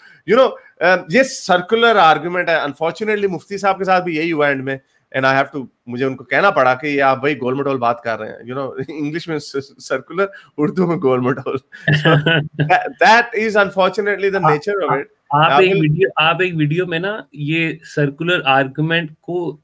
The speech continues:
Speaker 2: यानी कि प्रॉपर by definition लोगों के लिए एक्सप्लेन भी करें कि actually सर्कुलर आर्गुमेंट की सबसे बेहतरीन मिसाल जो मुझे लगती है ना इस्लाम के कॉन्टेक्स्ट में,
Speaker 1: हम्म।
Speaker 2: वो है कि औरतों की गवाही आधी क्यों है? क्योंकि उनकी अकल कम है,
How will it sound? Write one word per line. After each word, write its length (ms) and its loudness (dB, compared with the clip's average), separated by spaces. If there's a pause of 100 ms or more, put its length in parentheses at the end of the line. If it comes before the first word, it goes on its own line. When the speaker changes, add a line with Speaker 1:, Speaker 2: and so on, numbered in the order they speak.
(140)
Speaker 2:
यानी 340 2
कि 180 -2
प्रॉपर 600 0
by 180 2 (100)
definition 460 -2
लोगों 340 -2
के 60 -8
लिए 260 -6
एक्सप्लेन 520 -4
भी 80 -8
करें 300 -2
कि 240 -2
actually 320 -2
सर्कुलर 340 0
आर्गुमेंट 400 0
की 80 -6
सबसे 320 -2
बेहतरीन 480 -4
मिसाल 320 0
जो 80 -4
मुझे 200 -2
लगती 280 -2
है 60 -2
ना 60 0
इस्लाम 400 0
के 80 -6
कॉन्टेक्स्ट 500 -8
में, 100 -18 (340)
Speaker 1:
हम्म। 100 -12
Speaker 2:
वो 180 4
है 160 2
कि 100 -6
औरतों 400 -4
की 140 -12
गवाही 320 0
आधी 280 0
क्यों 300 -4
है? 60 -2 (380)
क्योंकि 280 -2
उनकी 440 -6
अकल 300 -2
कम 260 -2
है, 160 -6